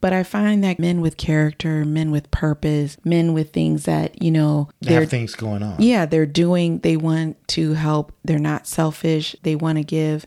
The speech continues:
Speaker 1: It seems like they need a person that can help them relax from all of that.
Speaker 2: They need to center themselves.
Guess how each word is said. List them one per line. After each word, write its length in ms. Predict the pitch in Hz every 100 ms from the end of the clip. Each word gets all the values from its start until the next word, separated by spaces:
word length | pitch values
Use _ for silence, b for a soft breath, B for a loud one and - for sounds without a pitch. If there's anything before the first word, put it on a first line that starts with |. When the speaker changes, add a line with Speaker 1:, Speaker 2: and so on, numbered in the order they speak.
| B
Speaker 1:
It 160 | 196 190
seems 320 | 262 269 -
like 260 | 214 190
they 200 | - 214
need 720 | 202 185 202 240 214 185 180 -
a 100 | 165
person 540 | 160 - 180 180 180 175
that 200 | 170 170
can 160 | 196 190
help 300 | 202 214 -
them 400 | 170 160 156 160 -
relax 600 | 156 180 170 156 143 -
from 180 | 143 139
all 160 | 135
of 80 | 131
that. 340 | 123 113 65 -
Speaker 2:
They 100 | 104
need 160 | 110
to 80 | 107
center 420 | - - 98 95
themselves. 680 | 76 76 73 - - - -